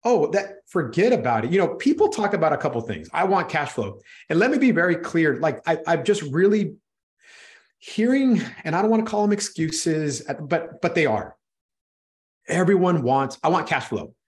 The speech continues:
I don't say that, Leo. I want massive appreciation, massive appreciation. And where's the one place that does it? Oh, the one place that simply doesn't have enough housing, the one place where the weather, the jobs, the demand, the lifestyle is here that people simply want to keep going.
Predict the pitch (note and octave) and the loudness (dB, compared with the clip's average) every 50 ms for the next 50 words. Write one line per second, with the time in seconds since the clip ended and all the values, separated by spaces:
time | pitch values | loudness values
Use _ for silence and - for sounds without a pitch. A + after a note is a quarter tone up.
0 | _ _ _ _ _ _ _ - C3 F3 A3 G3+ - - - C3+ D3 B2+ A2 - | _ _ _ _ _ _ _ -2 0 0 0 0 -2 -2 -2 0 0 -2 -2 -6
1 | - - - _ - G#2+ G#2 F#2 F2+ F#2 F2 - _ _ _ _ _ _ _ _ | -10 -16 -20 _ -12 -12 -10 -10 -10 -14 -16 -18 _ _ _ _ _ _ _ _
2 | _ _ _ _ _ _ _ _ _ _ _ C3 C3+ C#3 D#3+ E3 D#3 - - A#2 | _ _ _ _ _ _ _ _ _ _ _ -4 -2 0 0 0 -2 -2 -2 -2
3 | A2+ A2 A2+ A#2+ A#2+ A#2 B2 C3+ B2+ - - B2+ A2+ G2 G#2 G2+ - - A2 G#2+ | 0 0 0 0 0 -2 -2 -2 -2 -4 -4 -4 -4 -6 -8 -12 -10 -8 -8 -8
4 | G2+ - - G2+ F#2 G2 G2+ - - - - - _ _ _ _ _ - G2+ G#2 | -8 -8 -10 -12 -12 -12 -12 -14 -14 -16 -18 -20 _ _ _ _ _ -8 -4 -2
5 | A2+ B2 B2+ B2+ C3 B2+ - - B2+ G#2 G#2 G#2+ - A2+ A2 A2 - A#2 G#2 G2+ | 0 0 0 -2 -2 -2 -4 -4 -4 -6 -6 -8 -6 -6 -6 -4 -4 -6 -6 -6
6 | - G#2 F2 F2 - - - - - D3+ C3+ A#2 D#3+ G#3 A3+ A3 G#3+ F#3 C#3 D#3 | -6 -10 -12 -14 -16 -20 -14 -8 -4 -2 0 2 2 2 2 2 2 0 0 0
7 | E3+ E3 - - E3 D3+ - - A2+ G#2 A2+ D3 D#3 B2 - - - - - - | -2 -2 -2 -2 -4 -2 -2 -4 -4 -2 -2 -4 -4 -4 -6 -10 -12 -14 -20 -20
8 | _ _ _ _ - F#3+ G#3 A3 E3 B2+ C3 A2+ B2+ D3+ E3 D#3+ - F3+ E3+ - | _ _ _ _ -4 0 2 2 2 2 0 0 0 -2 -4 -2 -4 -4 -4 -4
9 | B2 - - - D3+ D3 D#3 C3+ B2 C3+ B2+ A#2+ A2+ A#2+ A#2 A2+ A#2 A2+ G#2+ A2 | -8 -8 -8 -8 -6 -6 -6 -4 -4 -6 -6 -6 -6 -6 -6 -4 -4 -4 -4 -4
10 | - A2 A2+ A#2 A2 A2 G2+ G2+ G#2 G#2 B2+ E3 F#3 F3+ - F3+ E3+ E3 E3 - | -4 -4 -4 -4 -4 -4 -4 -4 -4 -2 -2 -2 -4 -2 -2 -2 -2 -2 -2 -2
11 | B2 A2 G#2 G#2+ G2 G2 C3+ E3 F3+ F#3 F3 F3 E3 E3+ - - - - A#2+ G2 | -4 -4 -4 -6 -4 -2 -2 0 0 0 0 0 -2 -4 -10 -16 -10 -8 -8 -8
12 | F2 - C#3 C#3 D#3 E3 D#3+ D#3+ C#3+ A#2 - - - - - B2 G#2 A2 G2+ A#2+ | -6 -4 -2 0 0 0 0 0 -2 -6 -10 -16 -10 -8 -6 -6 -4 -4 -4 -2
13 | C#3 D3+ D3+ D3+ D3+ B2 A2+ A2 C3 D#3 F3 F3 - - F#3 F3+ E3+ C#3+ A#2 - | -2 -2 -2 -2 -2 -2 -2 0 0 0 -2 -2 -2 0 2 2 2 2 0 -2
14 | - D#3+ D#3 D3+ B2+ B2 - - F3 F3 F3+ F#3 F3+ E3 - - - - C#3 B2 | -2 -2 -2 0 -2 -4 -4 -4 -4 -2 0 0 0 -2 -4 -6 -6 -4 -4 -2
15 | - C#3 B2+ A2+ B2 A#2+ A#2 A2 A2 B2 A2+ A2 - A2+ G#2+ G2 D#2+ - | -2 -2 -2 0 0 -2 -2 -4 -4 -6 -8 -6 -6 -6 -6 -6 -10 -14